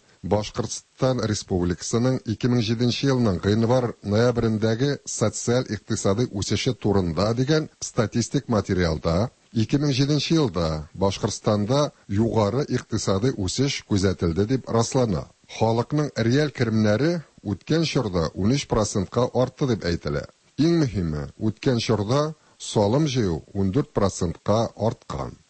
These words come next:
Нәтиҗәдә Башкортстан бюджеты ун бөтен уннан бер процентка, ә федераль бюджетка түләүләр уналты бөтен уннан ике процентка бүрткән.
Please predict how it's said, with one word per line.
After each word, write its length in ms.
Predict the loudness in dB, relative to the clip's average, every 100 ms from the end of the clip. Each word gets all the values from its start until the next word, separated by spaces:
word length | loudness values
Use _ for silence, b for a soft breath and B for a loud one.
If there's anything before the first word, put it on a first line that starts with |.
| _ _ _ 0
Нәтиҗәдә 720 | 0 0 0 0 0 0 -2 -6 -6
Башкортстан 680 | -2 -2 -2 -4 -2 -2 0
бюджеты 720 | 0 0 -4 0 0 0 -2 -2
ун 220 | 0 0
бөтен 300 | 0 0 0
уннан 320 | 2 2 0
бер 140 | -2 -2
процентка, 680 | 0 0 0 -2 0 0 -2 b b
ә 200 | 2 2
федераль 520 | 2 2 2 2 2
бюджетка 420 | -2 -2 -2 -2
түләүләр 560 | 0 2 2 2 0 -2 _ b
уналты 500 | 2 2 0 -2 -2
бөтен 260 | -2 -2
уннан 300 | -2 0 0
ике 160 | 0 -4
процентка 840 | -2 -2 0 -4 -4 -2 0 0 -4 -10
бүрткән. 720 | -2 0 0 -4 -6 -6